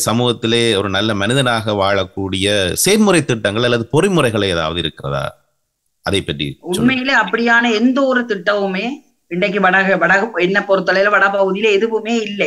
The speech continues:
Speaker 2: ஏன்னு சொன்னால், அந்த போதையில போய் ஈடுபடுற பிள்ளைகளை திருத்துறதுக்கான அறிவு ரீதியாகவோ அல்லது உடல் வலு ரீதியாகவோ எங்கட சமூகத்துல பல பேர் இருக்கின.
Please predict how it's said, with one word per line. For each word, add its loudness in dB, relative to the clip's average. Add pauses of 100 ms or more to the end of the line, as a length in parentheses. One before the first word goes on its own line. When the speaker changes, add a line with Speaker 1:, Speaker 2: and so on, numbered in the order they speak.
Speaker 2:
ஏன்னு 2
சொன்னால், 0 (140)
அந்த 0
போதையில 0 (120)
போய் 0
ஈடுபடுற 0 (100)
பிள்ளைகளை -2 (320)
திருத்துறதுக்கான 2 (160)
அறிவு 2
ரீதியாகவோ 0
அல்லது 2
உடல் 0
வலு 0
ரீதியாகவோ -2
எங்கட -2
சமூகத்துல -2
பல 2
பேர் 2
இருக்கின. -2